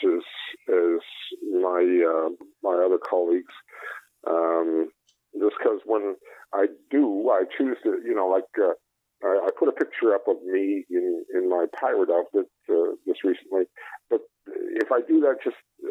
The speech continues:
very sparingly, I don't bore the people, and, uh, they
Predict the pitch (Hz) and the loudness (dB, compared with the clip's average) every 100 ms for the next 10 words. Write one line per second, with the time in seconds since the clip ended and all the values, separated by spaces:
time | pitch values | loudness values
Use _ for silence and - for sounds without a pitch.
0 | - 95 123 147 139 - 139 131 139 147 | -10 -2 2 2 0 -2 0 2 2 2
1 | 165 - _ _ _ - 101 147 139 90 | 0 -2 _ _ _ -2 0 0 -2 -6
2 | - 107 127 123 95 - 80 - 123 - | 0 2 4 4 2 0 -2 0 -2 -4
3 | - - - - 110 117 110 113 104 104 | -16 -14 -8 -4 -2 -2 0 4 4 4
4 | 98 104 | 4 2